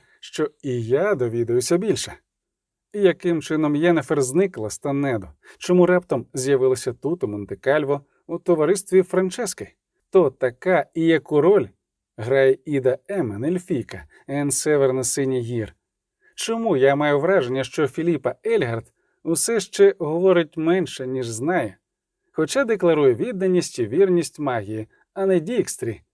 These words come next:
з яким безперестанно обмінюється кореспонденцією? І, може, я довідаюся нарешті, ким насправді є Цірі.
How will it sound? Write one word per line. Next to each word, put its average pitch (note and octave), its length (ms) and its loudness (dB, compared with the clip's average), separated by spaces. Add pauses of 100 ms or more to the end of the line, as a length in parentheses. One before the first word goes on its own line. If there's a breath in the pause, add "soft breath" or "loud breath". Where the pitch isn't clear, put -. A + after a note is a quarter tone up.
(160)
з C#3 180 -4
яким D3 400 -2 (100)
безперестанно C#3 960 0
обмінюється B2+ 600 -4
кореспонденцією? B2 1000 -4 (800)
І, C#3 160 0
може, D#3+ 560 -4 (440)
я G3+ 300 2
довідаюся F3 640 4
нарешті, E3 480 -4
ким E3 400 -6
насправді D3+ 760 -4
є B2 140 0
Цірі. C#3 380 -2